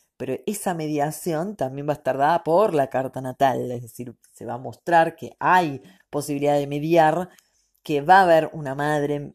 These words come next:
que genere eso, que va a estar el padre o que no va a estar, todo eso está en la carta natal. Por lo tanto, ¿hay una construcción o hay un despliegue? Bueno, se lo pregunté a,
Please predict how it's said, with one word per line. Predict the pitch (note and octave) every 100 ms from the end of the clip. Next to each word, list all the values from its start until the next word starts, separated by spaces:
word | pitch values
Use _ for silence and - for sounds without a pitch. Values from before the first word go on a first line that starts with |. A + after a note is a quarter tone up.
| _
que | D3 C3+ -
genere | - C#3+ C#3+ D3+
eso, | D3+ D3
que | C#3+
va | C3+ E3+
a |
estar | F3 - E3+ E3+ E3+ -
el | D3+ C3+
padre | C#3+ C#3+ C#3 C#3+ -
o | C#3+
que | - C3
no | C3+ E3
va | D3
a | D3+
estar, | D3 - D#3+ D3+ -
todo | D#3 E3
eso | G3+ E3+
está | - - C4
en | D#3
la | C#3
carta | C#3 C3 C3
natal. | C3 B2 B2+ C3
Por | - A2
lo | A2
tanto, | C3 D3+ D#3 C#3+ F#3 _ _ _ -
¿hay | C#3 G3
una | F3+ D3
construcción | C#3+ C#3 D3+ D3 - A#3 E4+ F#4 -
o | D3 C3+
hay | E3 D#3+
un | C3+
despliegue? | C3 - B2+ B2 A#2 A#2+ -
Bueno, | - G#2+ G#2
se | G2+
lo | -
pregunté | B2 B2+ C3 F3
a, | F3+